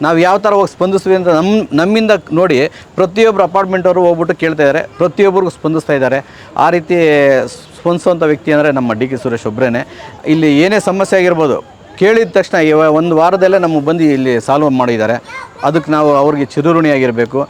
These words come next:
ಆಮೇಲೆ ಇಲ್ಲಿ ಪ್ರತಿ ಏನು ಕಾರ್ಯಕರ್ತರು ಅವರು ಇವರು ಯಾರು ಅಂತ ಅಲ್ಲ, ಯಾರೇ ಹೋಗಿರಲಿ, ಕಾ-, ಬಿ ಜೆ ಪಿ ಕಾರ್ಯಕರ್ತ ಆಗಿರಲಿ, ಜೆ ಡಿ ಎಸ್ ಕಾರ್ಯಕರ್ತ ಆಗಿರಲಿ, ಕಾಂಗ್ರೆಸ್ ಕಾರ್ಯಕರ್ತ ಯಾರೇ ಹೋದ್ರು ಸ್ಪಂದಿಸುವಂಥ ಏಕೈಕ ವ್ಯಕ್ತಿ ಅಂದರೆ ಅದು ಡಿ ಕೆ ಸುರೇಶ್ ಅವರು. ಬೇರೆಯವರೆಲ್ಲ ಏನಂದರೆ, "ಓ, ಬಿ ಜೆ ಪಿ ಅವರ, ಕಾಂಗ್ರೆಸ್ ಅವರ" ಅಂತ ಕೇಳ್ತಾರೆ. ಇಲ್ಲ, ದಯವಿಟ್ಟು ಆ ಥರ ಇಲ್ಲ.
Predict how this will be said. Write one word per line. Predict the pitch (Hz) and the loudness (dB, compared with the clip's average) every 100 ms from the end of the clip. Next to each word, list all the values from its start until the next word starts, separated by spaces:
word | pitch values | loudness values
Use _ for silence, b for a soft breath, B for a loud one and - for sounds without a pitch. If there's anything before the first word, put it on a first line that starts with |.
| B B - | B B -2
ಆಮೇಲೆ | 160 170 170 | 0 0 0
ಇಲ್ಲಿ | 165 165 151 135 B B B - | 0 2 2 0 B B B -6
ಪ್ರತಿ | 156 143 180 | -4 0 2
ಏನು | 170 156 160 160 | 4 2 0 -2
ಕಾರ್ಯಕರ್ತರು | 147 151 143 151 139 151 | -2 -2 0 -2 0 0
ಅವರು | 147 156 | 2 2
ಇವರು | 147 | 2
ಯಾರು | 131 143 147 | 2 2 0
ಅಂತ | 131 | 0
ಅಲ್ಲ, | 127 113 - | 0 -2 -4
ಯಾರೇ | 98 123 170 | -2 0 2
ಹೋಗಿರಲಿ, | 190 175 156 117 - 85 98 98 | 2 2 0 -4 -8 -14 -14 -6
ಕಾ-, | 113 123 | -2 -2
ಬಿ | 113 131 | -2 0
ಜೆ | 147 | 0
ಪಿ | 135 | 0
ಕಾರ್ಯಕರ್ತ | 135 139 143 143 135 | 0 0 0 -2 0
ಆಗಿರಲಿ, | 139 147 | 2 2
ಜೆ | 123 139 | 0 0
ಡಿ | |
ಎಸ್ | 143 - | 0 -2
ಕಾರ್ಯಕರ್ತ | 139 135 135 131 | -4 -2 -4 0
ಆಗಿರಲಿ, | 135 139 143 | 0 0 -2
ಕಾಂಗ್ರೆಸ್ | 135 147 - | -2 -2 -2
ಕಾರ್ಯಕರ್ತ | 135 123 113 | -2 0 -2
ಯಾರೇ | 110 131 156 | 0 0 2
ಹೋದ್ರು | 170 160 160 | 2 2 0
ಸ್ಪಂದಿಸುವಂಥ | - 135 156 151 143 139 | -2 -2 -2 0 0 0
ಏಕೈಕ | 135 147 135 | 0 -2 -2
ವ್ಯಕ್ತಿ | 127 120 139 | -4 -4 -2
ಅಂದರೆ | 190 B B | -2 B B
ಅದು | 127 123 | -4 0
ಡಿ | 143 | 0
ಕೆ | 139 | -2
ಸುರೇಶ್ | - 123 117 | -4 -6 -4
ಅವರು. | 107 | -4
ಬೇರೆಯವರೆಲ್ಲ | 107 185 196 185 175 175 | 0 2 2 2 2 2
ಏನಂದರೆ, | 170 170 165 160 - 165 | 2 0 -2 -6 -6 -4
"ಓ, | |
ಬಿ | 147 175 | -2 0
ಜೆ | 185 | 0
ಪಿ | 160 | 0
ಅವರ, | 170 | -2
ಕಾಂಗ್ರೆಸ್ | 151 156 156 151 | 0 -2 -2 -2
ಅವರ" | 139 | -2
ಅಂತ | 131 | -4
ಕೇಳ್ತಾರೆ. | 120 120 110 95 | -4 -4 -4 -4
ಇಲ್ಲ, | 135 127 - 101 | -4 -4 -4 -2
ದಯವಿಟ್ಟು | 127 147 147 139 | -2 -2 0 0
ಆ | 127 | 0
ಥರ | 127 | -2
ಇಲ್ಲ. | 127 | -2